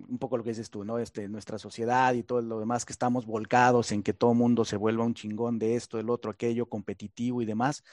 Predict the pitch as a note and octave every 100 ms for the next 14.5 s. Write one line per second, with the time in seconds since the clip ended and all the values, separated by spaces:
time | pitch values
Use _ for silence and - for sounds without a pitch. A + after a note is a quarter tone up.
0 | - - _ _ D3 D3 - C#3 C#3 C3+
1 | C#3 - C3+ C#3 D3+ E3 D#3+ C#3+ C#3 C3+
2 | - C3+ C3+ - A2+ A2+ B2+ A#2+ A#2+ B2
3 | C#3 C#3 C#3 A#2+ B2 A#2 B2 G#2 - G2
4 | G2 A2 G#2+ - A2+ G#2+ G#2 C3 - A#2+
5 | A#2 B2 B2 A#2 A2 A2 A2+ A2 G#2+ G#2+
6 | G#2+ G#2 A2 A2 G#2 G2 G2 - - -
7 | A2 C#3+ C#3 C3+ B2+ A2+ - A2 A2+ A#2
8 | A#2 A2 A2+ G#2+ B2 B2+ B2+ - E3+ F3
9 | D3+ C3+ D3+ D3 C3 A#2 A2 A2+ G#2+ A#2
10 | D3 D#3+ D#3 - C3 B2+ - A#2 D3+ E3
11 | - C3+ A2+ - A2 - G#2 A2+ A2 D3
12 | G2 B2+ - - G2+ - A2+ D#3 D#3 C#3
13 | B2+ B2 - G#2+ G#2 G#2 F#2+ _ - G2+
14 | A2 A2+ A2 G2